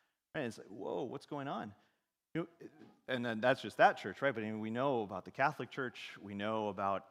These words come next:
uh, this, this issue of sexual abuse, right, and misconduct. People, men taking advantage of m-, women and children. The church, unfortunately, as Chris-,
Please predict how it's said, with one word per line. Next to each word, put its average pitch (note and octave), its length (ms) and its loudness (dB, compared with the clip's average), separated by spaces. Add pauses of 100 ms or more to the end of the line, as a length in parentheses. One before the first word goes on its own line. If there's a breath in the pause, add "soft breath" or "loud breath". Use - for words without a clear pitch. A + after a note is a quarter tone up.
(160)
uh, C#3 100 2 (680)
this, C#3 300 -2 (260)
this A#2+ 260 -4 (100)
issue F3+ 360 2
of A3+ 80 0
sexual C3 600 -4
abuse, F2 580 -10 (540)
right, A#2 160 -2
and A2 120 -4
misconduct. F2 760 -8 (720)
People, D#3+ 480 0
men D3+ 420 2
taking C3+ 360 -4
advantage G2+ 580 -4
of F#2 100 -8
m-, G2 240 -10
women A#2 320 -4
and G2+ 120 -6
children. F#2 460 -8 (1200)
The A2+ 100 -6
church, F#3 340 -2
unfortunately, A2+ 540 -2
as F#2+ 120 -6
Chris-, - 240 -8